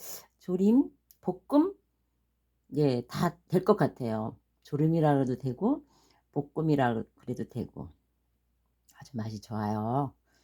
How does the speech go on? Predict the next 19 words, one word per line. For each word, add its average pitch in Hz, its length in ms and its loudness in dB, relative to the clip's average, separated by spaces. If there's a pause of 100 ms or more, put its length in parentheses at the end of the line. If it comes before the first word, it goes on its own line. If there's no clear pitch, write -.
(500)
여러분은 135 680 0 (540)
어떻게 131 340 -8
드시는지요? 123 580 -2
<laughs> 139 1120 4
저는 147 220 4
이렇게 147 400 4
해서 139 240 -2
먹어서, 131 640 0 (480)
음, 127 240 -4
소화도 202 280 2
잘 147 220 0
되고, 233 520 0 (180)
음, 131 340 -8
충분한 202 440 0
영양을, 135 640 2 (380)
멸치에 135 520 -2
칼슘을 196 640 -4
보충하고 160 500 -4
있답니다. 156 720 0